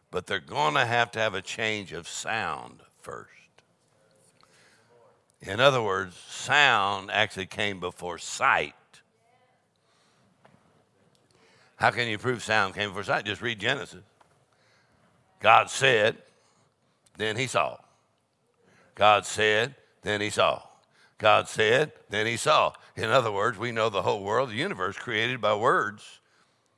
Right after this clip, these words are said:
by faith. And God said, and he saw. In other words, the sound came before the saw or the sight. So if you want a change of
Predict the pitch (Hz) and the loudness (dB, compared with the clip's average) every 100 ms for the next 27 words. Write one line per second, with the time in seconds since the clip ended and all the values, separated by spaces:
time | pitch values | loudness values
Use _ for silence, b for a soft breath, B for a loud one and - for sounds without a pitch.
0 | _ _ - 110 113 147 170 131 - - | _ _ -2 0 4 4 4 0 -6 -8
1 | 107 98 117 104 - 104 120 110 - 117 | -2 4 4 4 0 -2 -2 -4 0 2
2 | 104 107 B - 113 123 113 104 107 127 | 2 -2 B -6 0 0 0 0 0 -2
3 | - b b b _ - 95 - - 196 | -4 b b b _ -10 -8 -4 4 6
4 | 202 135 101 104 110 117 _ _ - - | 6 4 2 -2 -8 -16 _ _ -8 -2
5 | 120 117 104 95 117 113 98 90 - 156 | 0 -2 -6 -6 -2 -2 -4 -8 0 2
6 | 120 104 104 104 110 156 117 78 80 _ | 4 4 2 -2 0 4 4 4 -2 _
7 | - _ _ _ _ _ b b b b | -20 _ _ _ _ _ b b b b
8 | b b - 143 110 147 151 151 123 - | b b 0 2 2 0 2 2 2 0
9 | - 156 151 127 120 117 | 0 2 0 2 6 6